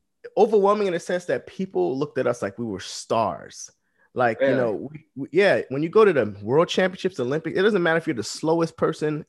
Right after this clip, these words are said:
Speaker 1: in the world. If you have a credential saying that you're an athlete, they want you to sign anything, their forehead, whatever. They want your pin, they want a picture, they want,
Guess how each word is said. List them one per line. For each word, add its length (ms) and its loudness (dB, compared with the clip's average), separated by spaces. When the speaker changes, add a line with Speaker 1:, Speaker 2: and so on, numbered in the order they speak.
Speaker 1:
in 120 -4
the 80 -4
world. 320 -2
If 120 -10
you 120 -2
have 140 4
a 80 2
credential 640 -2
saying 220 -2
that 100 0
you're 120 0
an 140 -6
athlete, 400 -6
they 120 2
want 320 -2
you 140 -12
to 100 -12
sign 560 -2
anything, 520 0
their 120 0
forehead, 500 2
whatever. 480 0
They 80 0
want 240 0
your 100 -4
pin, 340 2
they 80 0
want 180 0
a 40 -4
picture, 480 -2
they 80 2
want, 300 2